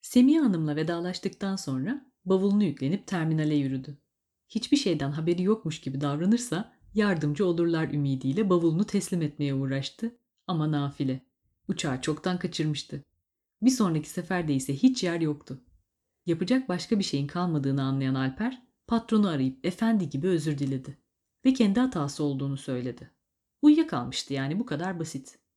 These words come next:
Patron ilginç bir şekilde anlayışla karşıladı. Hatta nasıl yaptıysa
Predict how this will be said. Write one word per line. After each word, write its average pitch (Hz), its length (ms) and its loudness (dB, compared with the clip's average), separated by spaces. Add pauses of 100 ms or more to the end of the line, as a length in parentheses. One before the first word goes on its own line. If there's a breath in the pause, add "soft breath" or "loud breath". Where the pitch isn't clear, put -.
(680)
Patron 285 340 2
ilginç 254 360 6
bir - 40 -10
şekilde 160 360 -4
anlayışla 196 440 0
karşıladı. 139 640 -6 (400)
Hatta 208 440 0
nasıl 254 200 4
yaptıysa 185 720 -4